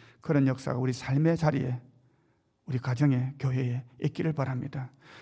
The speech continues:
특별히 우리 교회는요, 이 예본교회의 예본 영성이 존중 아닙니까?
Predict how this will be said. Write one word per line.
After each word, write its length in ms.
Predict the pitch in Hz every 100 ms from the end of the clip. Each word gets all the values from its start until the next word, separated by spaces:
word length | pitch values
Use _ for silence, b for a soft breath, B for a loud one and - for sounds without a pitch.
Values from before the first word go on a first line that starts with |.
| b
특별히 340 | - 294 269
우리 240 | 180 180 180
교회는요, 600 | 160 175 156 147 208 131 110 - - _ _ _ _ _ _ _ _ _ -
이 180 | 185 170
예본교회의 640 | 185 269 247 208 170 151 - - - _ _ _ -
예본 320 | 156 180 170
영성이 340 | 143 139 175 151
존중 360 | 185 196 147
아닙니까? 440 | 143 131 143 -